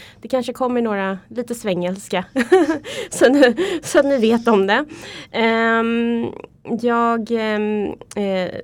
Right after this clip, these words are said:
lever med, eh, A D H D och, eh, beroendesjukdom. Just beroendesjukdomen har jag vetat om i två år. Så att jag har, eh, tillfrisknat och är clean. Ehm,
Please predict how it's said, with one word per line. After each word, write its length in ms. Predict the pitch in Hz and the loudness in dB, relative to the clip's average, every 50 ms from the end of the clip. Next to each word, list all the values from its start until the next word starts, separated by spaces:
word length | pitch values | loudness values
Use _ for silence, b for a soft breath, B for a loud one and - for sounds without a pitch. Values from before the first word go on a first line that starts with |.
| - - | -10 -8
lever 400 | 208 208 208 208 196 180 190 185 | -6 -2 0 0 0 0 0 0
med, 480 | 190 190 185 180 175 170 165 165 - | 0 -2 -2 -2 -4 -6 -8 -8 -6
eh, 380 | 180 175 170 170 165 165 165 160 - | -6 -6 -4 -6 -6 -8 -8 -8 -8
A 140 | - 196 | -6 -6
D 80 | 180 180 | -6 -4
H 120 | 175 185 | -6 -6
D 180 | 180 170 180 254 359 - _ _ _ _ _ _ _ | -4 -4 -4 -6 -6 -8 _ _ _ _ _ _ _
och, 440 | 175 175 175 170 175 _ _ - 185 | -4 -4 -4 -4 -6 _ _ -10 -8
eh, 200 | 175 165 165 165 | -8 -6 -8 -6
beroendesjukdom. 840 | 165 185 180 185 180 175 170 - 175 165 - - 202 233 285 339 339 B B B B B B B _ 196 | -8 -6 -6 -6 -8 -8 -8 -10 -12 -12 -8 -6 -6 -4 -4 -6 -8 B B B B B B B _ -2
Just 240 | 185 214 208 - | -2 -2 -2 -2
beroendesjukdomen 1160 | - - 226 233 226 208 214 208 208 220 214 214 - - 285 302 294 294 285 285 277 269 269 269 | -6 -2 -2 -2 0 0 -2 -2 -2 -4 -6 -6 -6 -6 -4 -4 -2 -2 -2 -2 -2 -2 -2 -2
har 180 | 247 233 214 | -4 -2 -4
jag 140 | 202 196 185 | -2 -4 -4
vetat 440 | 180 202 196 185 185 - 185 180 - | -4 -4 -6 -6 -6 -10 -12 -12 -8
om 320 | - - 185 180 180 175 170 | -6 -4 -4 -2 -2 -4 -6
i 380 | - 180 180 175 170 165 160 - | -6 -6 -6 -4 -6 -6 -8 -12
två 300 | - _ 190 175 - 160 | -16 _ -12 -10 -8 -6
år. 200 | 175 214 285 381 440 - _ _ | -6 -6 -6 -6 -8 -12 _ _
Så 140 | _ - | _ -20
att 80 | 190 _ | -16 _
jag 240 | 196 185 180 175 175 | -8 -6 -6 -6 -6
har, 440 | 170 185 180 175 170 165 160 165 170 170 165 165 170 | -8 -8 -8 -8 -8 -8 -8 -10 -10 -12 -12 -12 -12
eh, 60 | 175 180 B B B B B B B _ | -14 -16 B B B B B B B _
tillfrisknat 800 | - 262 254 240 233 - 233 220 220 - 226 220 208 208 208 - | -10 -8 -8 -8 -8 -8 -10 -10 -6 -6 -4 -2 -2 -4 -6 -8
och 220 | - 208 190 185 - _ | -8 -8 -8 -8 -10 _
är 280 | - 185 175 175 170 170 | -10 -8 -6 -6 -6 -8
clean. 580 | - - 294 330 349 349 339 330 330 320 311 - - | -8 -6 -4 -4 -2 -2 -2 -2 -2 -4 -6 -6 -6
Ehm, 760 | 214 208 202 202 196 196 196 196 196 202 208 208 196 196 | -6 -4 -4 -4 -6 -6 -6 -6 -6 -6 -6 -6 -6 -8